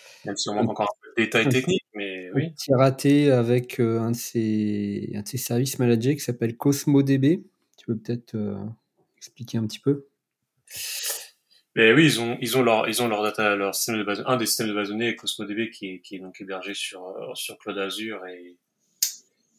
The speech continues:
Speaker 1: et voilà, accessible pour tout client qui, qui le souhaite, et notamment par des, par énormément de clients, en fait, in fine, qui l'utilisent, et des très grosses, des très grosses entreprises type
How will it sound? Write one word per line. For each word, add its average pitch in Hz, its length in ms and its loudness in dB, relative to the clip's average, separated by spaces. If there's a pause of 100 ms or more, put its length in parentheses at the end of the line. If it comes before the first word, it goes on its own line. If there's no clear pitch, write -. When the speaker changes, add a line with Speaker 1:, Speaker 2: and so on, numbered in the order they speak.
(120)
Speaker 1:
et - 760 -14 (160)
voilà, 110 180 -18
accessible 101 380 -10
pour 98 220 -18
tout - 160 -10
client 98 300 -10
qui, 92 240 -10
qui - 160 -8
le 95 100 -8
souhaite, 160 340 0
et 98 40 -8
notamment 101 360 -6
par 92 200 -8
des, 92 260 -12 (540)
par - 180 -8
énormément 107 360 0
de 92 60 -16
clients, 113 220 -6
en 101 60 -10
fait, - 180 -12
in 101 100 -8
fine, 101 360 -8
qui - 160 -14
l'utilisent, 101 520 -6
et 95 60 -6
des 98 140 -10
très - 260 -8
grosses, 101 300 -6
des 98 120 -8
très - 240 -10
grosses 98 180 -8
entreprises 98 500 -10
type - 240 -14